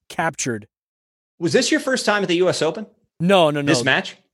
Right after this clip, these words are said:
Speaker 1: This was my fourth or fifth time at the U S
Speaker 2: Okay.
Speaker 1: Open, but this was by far the most memorable match I've ever
Speaker 2: Oh,
Speaker 1: been
Speaker 2: yeah.
Speaker 1: to.
Speaker 2: Yeah, yeah.
Speaker 1: There was a five-setter that I was at with,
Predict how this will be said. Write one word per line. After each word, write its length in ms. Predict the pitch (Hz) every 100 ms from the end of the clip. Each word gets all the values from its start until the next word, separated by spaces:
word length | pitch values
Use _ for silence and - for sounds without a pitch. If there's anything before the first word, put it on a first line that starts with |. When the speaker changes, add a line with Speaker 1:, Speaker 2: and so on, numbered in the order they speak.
| _
Speaker 1:
This 340 | 135 185 262 -
was 160 | 247
my 200 | 208 175
fourth 320 | - 190 196
or 100 | 185
fifth 240 | - 175 -
time 240 | 196 180
at 80 | 185
the 80 | 185
U 160 | 156
S 80 | 185
Speaker 2:
Okay. 80 | 190
Speaker 1:
Open, 320 | 185 202 214 - _ _ -
but 240 | 170 156
this 160 | 185 226
was 140 | 165
by 180 | 127 170
far 220 | 185 165
the 80 | 143
most 260 | 147 143
memorable 460 | 139 143 143 127 123
match 260 | 123 120 143
I've 100 | 120
ever 120 | 120
Speaker 2:
Oh, 120 | 98
Speaker 1:
been 120 | 104
Speaker 2:
yeah. 40 | 95
Speaker 1:
to. 160 | - _ _ _ _ _ _
Speaker 2:
Yeah, 160 | 117 -
yeah. 160 | - - - _ -
Speaker 1:
There 80 |
was 100 | 165
a 80 | 170
five-setter 680 | - 196 196 - 180 165 160
that 120 | 143
I 80 | 147
was 180 | 147 131
at 280 | 143 135 151
with, 200 | 131